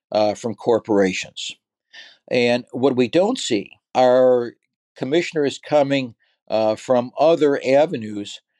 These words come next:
even though they know securities laws very well. And one key illustration is,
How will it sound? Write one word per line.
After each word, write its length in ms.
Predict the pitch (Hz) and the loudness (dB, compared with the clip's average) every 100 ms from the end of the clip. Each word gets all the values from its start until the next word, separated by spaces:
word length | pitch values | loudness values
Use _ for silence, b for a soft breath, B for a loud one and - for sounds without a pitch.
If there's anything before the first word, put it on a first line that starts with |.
| _ - | _ 0
even 340 | 180 190 143 | 0 0 0
though 240 | 135 139 | 2 2
they 160 | 127 127 | 2 -2
know 180 | 127 127 | 0 -2
securities 600 | - 113 151 147 135 - | -4 -8 -4 -2 -2 0
laws 540 | 110 107 104 101 - _ _ - | 2 4 2 -2 -8 _ _ -12
very 320 | 104 123 117 | 0 2 2
well. 380 | 95 98 - - _ _ _ _ | 0 -6 -8 -20 _ _ _ _
And 240 | 147 156 160 | -2 -2 -2
one 300 | 160 202 220 | -2 -2 -2
key 220 | - 156 | 0 2
illustration 720 | 139 127 - 127 135 - 104 | 2 0 0 0 0 -2 -6
is, 320 | 95 95 - | -6 -8 -10